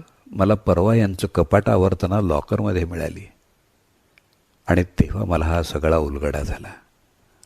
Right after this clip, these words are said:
या शरयूच्या लग्नानंतर मात्र हे खूप उदास असत. मी कारण विचारलं तर माझा हात हातात घेऊन रडायलाच लागले. वयानुसार स्वभावातला रागीटपणाही खूप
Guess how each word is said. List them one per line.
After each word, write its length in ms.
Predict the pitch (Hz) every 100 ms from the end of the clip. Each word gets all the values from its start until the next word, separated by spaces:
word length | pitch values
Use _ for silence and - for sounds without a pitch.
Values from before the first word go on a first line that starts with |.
| _ _ _ _ _ _ _
या 340 | 95 95 101 101
शरयूच्या 720 | - 87 90 90 95 87 98
लग्नानंतर 680 | 87 80 85 90 90 80 87
मात्र 300 | 80 82 92
हे 140 | 85 98
खूप 420 | - 101 104 101 -
उदास 380 | 78 78 87 -
असत. 380 | - - - - - _ _ _ _ - _ _ _ _ _ _ 104
मी 100 | 98
कारण 420 | - 82 98 107
विचारलं 640 | 92 - 92 90 85 82 -
तर 120 | 98 - - _ _ _ _ _ _ _ _ _ _ _ -
माझा 280 | 80 113 90
हात 200 | 85 -
हातात 260 | - - 85
घेऊन 380 | 78 76 95 82
रडायलाच 520 | 78 82 92 101 -
लागले. 460 | - - - - - _ _ _ _ _ _ _ _ _ _ _ _ _ _ _ _ _ _ -
वयानुसार 720 | 92 95 104 113 101 - 95
स्वभावातला 640 | 90 87 82 87 92 90 87
रागीटपणाही 680 | 78 73 85 - 80 82 87
खूप 220 | - 92